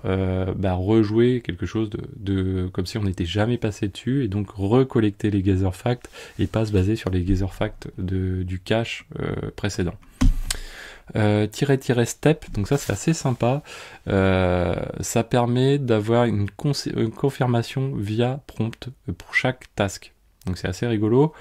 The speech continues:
euh, vous passez ça dans votre commande et donc en gros si vous avez plein de tasks, bah, chaque task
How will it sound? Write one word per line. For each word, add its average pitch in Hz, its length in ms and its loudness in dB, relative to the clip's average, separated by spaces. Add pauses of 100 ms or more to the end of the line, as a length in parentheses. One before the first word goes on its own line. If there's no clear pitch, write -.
(380)
euh, 95 520 2
vous 104 160 -2
passez 110 320 0
ça 107 160 -2
dans 98 80 0
votre 95 240 -2
commande 113 340 2
et 101 60 2
donc 101 240 -2
en 95 80 2
gros 110 320 2
si - 160 -8
vous 95 160 2
avez 95 160 4
plein 123 200 0
de 117 120 4
tasks, 120 420 0
bah, 92 240 0
chaque - 320 -6
task 110 240 0